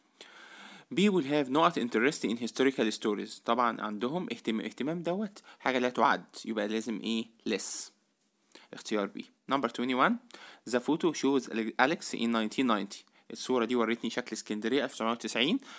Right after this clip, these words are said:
طبعًا آخر حاجة وقت، وقت ده بنحط، بنحط له ايه؟ When. When my parents lived there. English، الإنجليزي ده حاجة غير عاقل،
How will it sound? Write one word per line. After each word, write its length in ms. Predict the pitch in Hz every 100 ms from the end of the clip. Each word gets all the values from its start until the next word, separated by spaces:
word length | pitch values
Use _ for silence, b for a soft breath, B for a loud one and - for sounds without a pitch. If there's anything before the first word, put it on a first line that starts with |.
| B
طبعًا 280 | 117 120 110
آخر 280 | - - 117
حاجة 280 | - 120 110
وقت، 400 | 143 - - 120
وقت 240 | 120 -
ده 120 | 107
بنحط، 340 | 113 110 117 -
بنحط 360 | 110 - 123 120
له 140 | 107
ايه؟ 140 | 110
When. 440 | 127 127 127 101 98 - B B 123
When 60 |
my 160 | 120 110
parents 440 | - 127 156 165 -
lived 300 | 117 113 -
there. 220 | 98 - - _ _ _ B B B B B 143
English، 340 | 127 101 -
الإنجليزي 500 | 104 107 104 120 160
ده 60 | 156
حاجة 200 | 170 170
غير 120 | 175
عاقل، 380 | 175 160 -